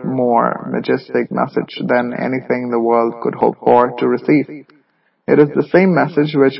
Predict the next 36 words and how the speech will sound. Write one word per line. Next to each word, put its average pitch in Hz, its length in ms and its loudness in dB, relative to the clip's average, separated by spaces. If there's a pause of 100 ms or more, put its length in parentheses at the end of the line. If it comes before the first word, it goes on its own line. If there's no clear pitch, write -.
prompted 139 420 0
the 123 100 0
Muslims 135 580 -2
of 123 120 0
Medina 135 540 0
to 127 100 0
leave 123 280 0
their 120 160 2
homes 156 420 0
and - 180 -6
spread - 380 0
throughout 156 380 4
the 135 80 4
world. 107 520 -2 (380)
It 135 80 6
is 131 100 6
the 127 160 -4
same 139 260 2
message 160 380 2
which 139 240 2
has 131 280 2
so 131 280 2
exquisitely 139 840 0 (160)
summed 135 320 0
up 123 380 0
by 127 260 6
a - 240 -2
spokesman - 580 -2
of 123 140 -6
the 123 80 -2
Muslims 147 480 -2
before 123 340 0
the 123 140 -2
Emperor 127 460 0
of 117 80 -4
Iran, 156 640 4